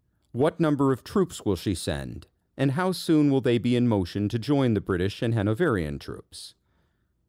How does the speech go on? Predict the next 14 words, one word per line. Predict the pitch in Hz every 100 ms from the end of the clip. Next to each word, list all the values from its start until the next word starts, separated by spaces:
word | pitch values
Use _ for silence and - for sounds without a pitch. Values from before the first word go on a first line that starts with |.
| _ _ _ _ _ _ _ _ _ _
The | 117
Austrian | 101 107 - 110 110
minister, | 165 165 127 123 117 127 - _
Kaunitz, | - 185 90 87 - - _
evaded | 151 127 156 120
a | 90
reply, | 76 73 - 65 50 - _ _ _ _ _
coldly | - 208 165 165 143
answering, | 123 117 120 107 101 101 - _ _ _ _ _ _ _ -
"Our | 151 165
ultimatum | 214 214 190 165 170 160
has | 151 120
been | 156 139
given. | 127 82 64 -